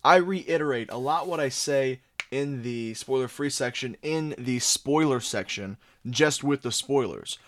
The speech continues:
So I'm gonna be doing something a little bit different. If you check it out right here, see that? It's a good TikTok right there. That is my initial reaction after I got out of the theater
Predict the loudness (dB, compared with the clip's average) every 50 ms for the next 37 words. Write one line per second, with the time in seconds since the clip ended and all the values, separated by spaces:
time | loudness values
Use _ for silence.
0 | -14 -2 0 2 2 4 2 2 2 0 0 0 0 -2 -4 -4 -4 -2 0 2
1 | 2 2 2 0 -2 -2 -2 -2 -2 -4 -6 -8 -8 -10 -12 -12 -8 -4 -2 -2
2 | -2 -2 0 0 0 0 0 0 -2 -2 -2 -4 -4 -6 -6 -8 -10 _ _ _
3 | _ _ _ -10 -10 -8 -6 -4 -4 -6 -6 -10 _ _ _ _ _ _ _ _
4 | _ _ _ _ _ _ _ _ _ -12 -10 -6 -4 -2 -2 -2 -2 -4 -4 -4
5 | -4 -6 -4 -4 -6 -6 -6 -4 -4 -4 -4 -2 0 2 4 4 4 2 2 4
6 | 4 4 4 4 2 2 2 2 0 0 2 2 4 4 4 2 0 -4 _ _
7 | -8 -2 2 4 4 4 2 0 -4 -8 -10 -10 -4 4 8 10 10 10 8 6
8 | 4 4 6 6 6 6 6 6 6 4 2 2 0 -2 -6 -4 -2 0 0 0
9 | 0 -2 -6